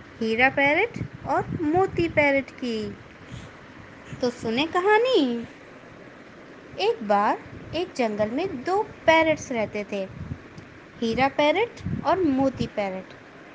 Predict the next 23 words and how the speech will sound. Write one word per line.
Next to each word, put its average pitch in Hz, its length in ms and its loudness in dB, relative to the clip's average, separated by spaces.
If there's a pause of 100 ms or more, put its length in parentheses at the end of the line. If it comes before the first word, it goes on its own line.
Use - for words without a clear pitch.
(180)
वो 480 120 8
दोनों 277 340 2
बहुत 311 960 4
अच्छे 277 320 -2
दोस्त 247 480 -6
थे। 226 400 -6 (440)
सुबह 240 260 -4
साथ 233 240 0 (100)
में 240 140 2
उठते, 240 680 4
साथ 226 260 0 (120)
में 240 120 -2
खेलते, 240 800 2
साथ 233 200 0 (100)
में 240 120 -2
खाना 240 400 0
खाते, 240 640 2 (540)
साथ 285 160 6 (100)
में 339 120 2
खाना 359 340 6
ढूंढने 302 440 4
भी 262 140 -4
जाते 240 600 0